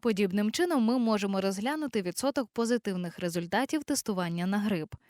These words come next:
Його можна розрахувати, поділивши кількість зразків із позитивними результатами тестування на грип на загальну кількість протестованих зразків. Наприклад, якщо десять зі ста зразків мають позитивний результат тестування на грип,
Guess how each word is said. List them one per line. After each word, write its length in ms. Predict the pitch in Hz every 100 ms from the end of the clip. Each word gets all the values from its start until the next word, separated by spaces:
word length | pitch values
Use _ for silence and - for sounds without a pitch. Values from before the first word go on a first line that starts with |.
| _ _ -
Його 220 | 262 311
можна 280 | 311 226 196
розрахувати, 640 | 185 185 180 196 254 294
поділивши 580 | 254 214 202 208 190 202
кількість 420 | - 226 - 185
зразків 480 | 170 185 - 285 294
із 100 | 220
позитивними 640 | - 190 190 185 175 180 180
результатами 600 | 175 180 185 180 185 185
тестування 560 | 190 - 185 185 180
на 100 | 180
грип 320 | 180 214 294 - - _ -
на 140 | 320
загальну 480 | 247 202 208 254 247
кількість 440 | 208 202 233 220
протестованих 760 | - 190 180 - 175 170 180 175
зразків. 540 | 190 208 - 190 165 - _ - - - - -
Наприклад, 380 | 233 226 339 294 220
якщо 400 | 196 - 208 190
десять 480 | 196 208 175 185
зі 120 | 165 185
ста 280 | - 196
зразків 480 | 180 190 190 - 185
мають 320 | 190 185 180
позитивний 600 | - 208 214 - 202 180 175
результат 480 | 175 185 175 185
тестування 580 | - 175 - 190 185 180
на 100 | 180
грип, 360 | 175 190 262